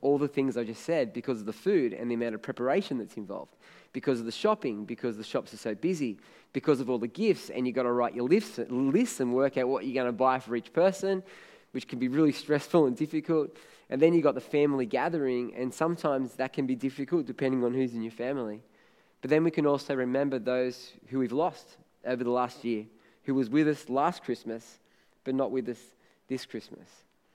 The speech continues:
Christmas, Christmas can be a really difficult time. Today I wanna share with you around two extraordinary people who were very much looking forward to Christmas. We see these two people appear in Luke's Gospel,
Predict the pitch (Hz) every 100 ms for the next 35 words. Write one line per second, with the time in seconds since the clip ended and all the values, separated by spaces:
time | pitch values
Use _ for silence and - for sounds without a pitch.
0 | _ _ _ _ _ _ - 151 - 135
1 | - _ - 156 165 147 - 123 123 123
2 | 120 120 117 104 127 135 - - 110 98
3 | _ _ _ _ _ _ _ _ _ -
4 | - - - _ - 175 202 220 196 -
5 | 151 156 131 131 131 131 127 117 - _
6 | _ _ _ _ 127 135 131 127 - -
7 | 190 185 - - 147 147 151 135 123 120
8 | 135 135 127 113 127 123 107 131 151 139
9 | 131 98 - - 135 123 - 123 113 127
10 | 117 113 107 - 117 - - - - _
11 | _ _ _ _ _ _ _ _ 143 -
12 | 196 190 185 - - 160 160 147 143 131
13 | - - 147 123 120 117 - 123 123 117
14 | 143 - 131 113 -